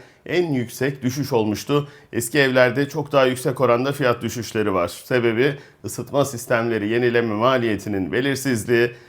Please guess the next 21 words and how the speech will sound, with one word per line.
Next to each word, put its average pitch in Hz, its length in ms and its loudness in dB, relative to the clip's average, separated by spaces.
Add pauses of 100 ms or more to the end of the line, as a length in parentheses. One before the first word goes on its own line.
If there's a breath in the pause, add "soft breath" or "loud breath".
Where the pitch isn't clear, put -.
(160 loud breath)
ve 127 120 2
faizlerdeki 117 1000 0
fahiş 120 560 0
artışlar. 95 560 -4 (260)
Faizlerin 123 580 0
önümüzdeki 120 640 -2
dönemde 127 360 2
artmaya 139 400 0
devam 131 320 4
etmesi 120 400 -4
bekleniyor. 123 480 0 (360 loud breath)
Avrupa 127 300 2
Merkez 120 420 0
Bankası 123 540 -2 (240 loud breath)
geçtiğimiz 131 480 -4
günlerde 120 500 0
bu 139 60 -2
yönde 123 400 0
bir 127 60 0
açıklama 107 480 0
yaptı. 95 380 -2